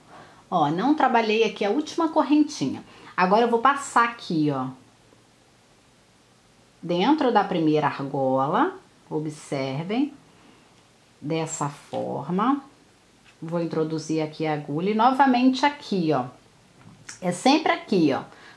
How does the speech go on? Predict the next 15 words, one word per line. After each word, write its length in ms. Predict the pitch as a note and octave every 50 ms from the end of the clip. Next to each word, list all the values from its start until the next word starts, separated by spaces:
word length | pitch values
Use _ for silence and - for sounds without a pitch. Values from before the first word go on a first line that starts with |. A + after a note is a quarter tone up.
| _ -
no 140 | E3 F3
primeiro 380 | F3+ A#3+ A3+ A3+ A#3+ C#4 E4 F#4
ponto 420 | - - A#3 G3+ F#3+ F#3+ F#3 - F#3
baixo, 640 | F#3 F#3 G3+ A#3 A#3+ A3+ G3+ - - - - C#3 C#3+ - - _ _ _ _ _ _ _ _ _ _ _ _ _ _ _ _ _ _ _ _ _ _ _ _ _ _ _ _ _ _ _ _ _ -
eu 160 | - F3 F#3
pegando 460 | - - F3+ F3+ F3 F3 F3 F3+ F3
aqui 200 | E3+ F3 - G3
nas 240 | F#3 F3+ F3 - -
duas 320 | - G#3+ A#3 C#4 D#4+ D#4 D4
alcinhas 540 | C4 A#3+ A#3+ - - A3+ G#3+ G#3+ G3+ F#3
aqui 160 | G3 F#3 - F#3+
do 100 | F#3 F3+
meu 200 | F3+ F3+ F#3 F3+
ponto, 520 | - - C#3+ C#3+ D3 D#3+ G3+ A3 - B3+
tá? 400 | B3 - F3+ E3 F3 A3+ C4